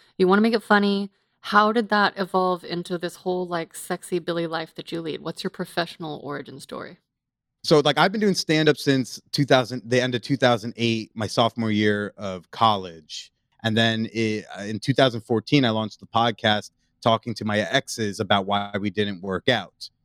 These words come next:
Speaker 2: And I started doing that every week. And, and that just, the show found some fans and it evolved and I kept doing it. And so I started to branch out. I started to invite on sex educators and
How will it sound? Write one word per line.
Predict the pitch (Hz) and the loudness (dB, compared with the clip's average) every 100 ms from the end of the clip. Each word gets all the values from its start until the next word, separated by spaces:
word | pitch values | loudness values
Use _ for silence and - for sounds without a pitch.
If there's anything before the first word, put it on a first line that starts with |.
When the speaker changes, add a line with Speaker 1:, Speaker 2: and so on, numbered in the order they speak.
| _ _ _ - | _ _ _ -8
Speaker 2:
And | 98 | -4
I | 98 | -2
started | 95 - 101 101 92 | -4 2 2 2 0
doing | 104 107 | 2 4
that | 127 113 | 2 0
every | 98 95 | -6 -10
week. | 90 87 85 - | -10 -12 -14 -8
And, | 101 | -4
and | 104 117 | 2 4
that | 123 117 | 4 0
just, | 107 104 - | -2 -8 -2
the | 110 | 0
show | - 117 104 104 101 _ _ _ _ | 2 2 2 -2 -10 _ _ _ _
found | - 101 98 | 2 2 0
some | - 98 | -8 -10
fans | - 170 165 143 139 131 110 | 0 4 6 4 2 0 -2
and | 107 95 | -2 -2
it | 92 85 _ - | -6 -14 _ -6
evolved | 98 135 151 143 | 2 4 6 4
and | 123 | -2
I | 98 | -6
kept | - 104 85 | -6 -8 2
doing | 147 151 143 | 6 8 8
it. | 139 127 | 4 0
And | 104 _ _ _ _ | -6 _ _ _ _
so | - | -2
I | 110 | 0
started | - 117 110 | 2 2 2
to | - 110 | 0 -4
branch | - 110 104 - | 2 2 2 0
out. | 143 139 | 2 2
I | 123 | 2
started | 117 104 | 0 0
to | 104 | 2
invite | 101 104 | 2 2
on | 101 98 98 _ _ 104 | 2 -4 -10 _ _ -2
sex | - 135 - | 2 2 2
educators | 131 113 131 120 117 117 113 92 | 0 2 6 6 6 4 2 -6
and | 90 | -18